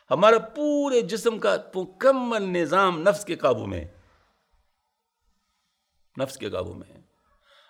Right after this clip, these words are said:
اب اس نفس سے اس کو چھڑانا، اللہ تعالیٰ کا اس کو بنانا، شیطان سے اس کو دور کرنا، آپ صلی اللہ علیہ وسلم کے طریقے پہ اس کو لانا،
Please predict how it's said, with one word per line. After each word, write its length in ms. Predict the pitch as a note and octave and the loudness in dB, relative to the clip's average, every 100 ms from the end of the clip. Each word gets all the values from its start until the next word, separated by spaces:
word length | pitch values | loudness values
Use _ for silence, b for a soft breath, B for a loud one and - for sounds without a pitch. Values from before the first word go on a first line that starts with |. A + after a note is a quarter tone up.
| _ | _
اب 120 | F3 | 0
اس 180 | F#3 - | 0 -4
نفس 260 | F3+ B3+ B3+ | -2 -2 0
سے 160 | - | 4
اس 140 | A#3+ A#3 | 6 6
کو 140 | G#3+ | 0
چھڑانا، 760 | G#3 - D#3 D3+ E3 D#3 F#2+ - _ _ _ _ _ _ _ _ _ _ b b b | 0 -2 2 4 6 4 2 -8 _ _ _ _ _ _ _ _ _ _ b b b
اللہ 320 | E3 G#3+ B3 A#3+ | 0 4 4 4
تعالیٰ 300 | A3 G#3 A3+ | 4 4 4
کا 60 | A3+ | 4
اس 200 | F#3 - | 2 0
کو 180 | - F#3 | -4 -4
بنانا، 540 | A2 A#2+ C#3 E3 B2+ F2+ - _ _ _ _ _ _ _ _ b b b | 2 4 6 6 4 2 -12 _ _ _ _ _ _ _ _ b b b
شیطان 680 | - F3+ E3+ - A3 D4 C#4+ | 0 0 0 2 6 8 6
سے 200 | G#3 F#3 | 2 0
اس 120 | F3 | -2
کو 380 | - A#3 B3+ - B B B B _ | 8 8 8 0 B B B B _
دور 260 | A2 F#3 - | 2 4 4
کرنا، 460 | G3+ F#3+ F3 A#2+ - - | 4 2 2 -2 -4 0
آپ 300 | A#3 C#4+ - | 4 4 6
صلی 200 | B3+ A#3+ | 6 6
اللہ 160 | A#3 | 6
علیہ 60 | A#3 | 4
وسلم 240 | A#3 G#3+ | 4 0
کے 100 | G3+ | 0
طریقے 320 | F3 G3+ G#3 | -2 -2 0
پہ 120 | G#3 G3+ | 0 0
اس 120 | - | -2
کو 120 | C3+ | -6
لانا، 500 | B2+ E3 F3 A2 - | 4 6 6 4 -2